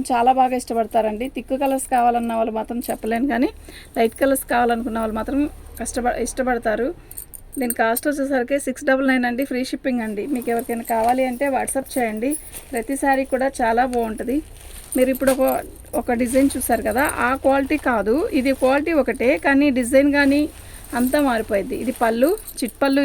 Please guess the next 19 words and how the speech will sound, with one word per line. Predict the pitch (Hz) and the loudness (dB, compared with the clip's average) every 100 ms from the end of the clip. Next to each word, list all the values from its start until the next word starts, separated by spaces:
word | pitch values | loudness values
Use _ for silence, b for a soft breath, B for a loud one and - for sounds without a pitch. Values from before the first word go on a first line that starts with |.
| 262 | 2
ఇస్తాడు. | - 220 214 440 - B B B B - | 2 4 4 2 0 B B B B 0
ఫ్యాబ్రిక్ | 226 233 262 | 0 2 2
అయితే | 277 302 285 - - | 4 4 2 2 0
అలాగే | 233 262 302 | 2 4 4
ఉంటుంది, | 269 269 269 | 4 2 2
ఇంకా | 254 311 285 | 2 2 4
హెవీ | 262 240 285 | 4 6 4
అనమాట | 247 208 190 196 | 4 0 -2 -2
ఇది. | - - B B B B | -4 -8 B B B B
దీనికి | 247 247 254 | 2 4 2
వచ్చేసరికి | 247 277 277 311 269 | 0 0 0 2 2
మొత్తం | 254 269 | 2 2
కూడా | 277 269 | 4 4
బుట్టీస్ | 240 277 269 269 | 0 -2 0 -2
ఇస్తాడండి. | - 220 220 214 277 - - - - | 0 0 0 0 0 0 -6 -6 0
చాలా | 220 254 254 | 2 2 2
బాగుంటుంది, | 247 226 208 220 320 B B B - | 2 2 -2 -2 -2 B B B -10
సూపర్ | 277 233 - 294 285 | -8 -8 0 4 4
ఉంటుందండి. | 269 269 240 202 | 4 2 2 -2